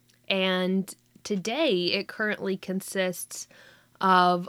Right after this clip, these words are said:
over thirty-seven thousand physicians specializing in obstetric gynecological care. So certainly, um, leaders and a very core group of what, um, what and who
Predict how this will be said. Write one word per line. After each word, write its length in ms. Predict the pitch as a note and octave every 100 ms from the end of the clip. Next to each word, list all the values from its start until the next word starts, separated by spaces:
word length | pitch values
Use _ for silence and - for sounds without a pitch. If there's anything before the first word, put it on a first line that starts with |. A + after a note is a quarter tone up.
| -
over 400 | G#3+ A3 A3+ A#3
thirty-seven 680 | A3+ G3+ A3+ A#3 G#3+ A3
thousand 460 | G#3 G3 G3+ G3 F#3+
physicians 760 | - E3+ G#3 G#3 F#3+ F#3+ F3+ -
specializing 1120 | - - G#3 G3+ G#3 F#3+ F3+ F#3 F#3 F#3 F3+ - - _ _
in 160 | - F3+
obstetric 840 | F3 - - A3 G#3+ - G#3 G3 -
gynecological 920 | F#3+ F3+ F3+ F3+ E3 F#3+ - E3 E3
care. 460 | - D#3+ D3 - G#3 _ _ _ _ -
So 540 | - A3+ G#3 G3+ G3
certainly, 840 | - D4 C#4+ B3+ A#3 G#3+ G3 F#3+ -
um, 440 | - F3+ E3+ F3 F#3+ _ _ _ _ _ -
leaders 600 | A3 A#3+ A3+ A3 G#3+ G#3
and 160 | G3+ F#3+
a 80 |
very 300 | F#3 F#3+ F#3 F3+
core 340 | - - A3+ G3+
group 480 | F#3+ A3 G3+ F#3+ -
of 200 | F#3 F#3
what, 400 | F#3 F3+ G3 - -
um, 460 | F#3+ F3 E3+ F3 - _ -
what 240 | G3+ G#3
and 160 | F3 F3
who 380 | - G3+ G3